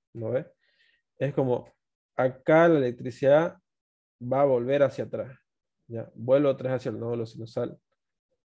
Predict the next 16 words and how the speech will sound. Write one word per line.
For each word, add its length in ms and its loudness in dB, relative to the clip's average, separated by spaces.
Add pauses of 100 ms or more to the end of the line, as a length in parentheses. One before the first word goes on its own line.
(240)
Y 80 -4
el 100 -2
nódulo 200 4
sinusal 440 0
otra 380 4
vez 160 2
se 80 -2
despolariza 680 -2 (360)
y 140 -6
otra 320 2
vez 140 2
envía 300 -2
señales 400 -6
a 80 -4
las 140 -8
aurículas. 540 -10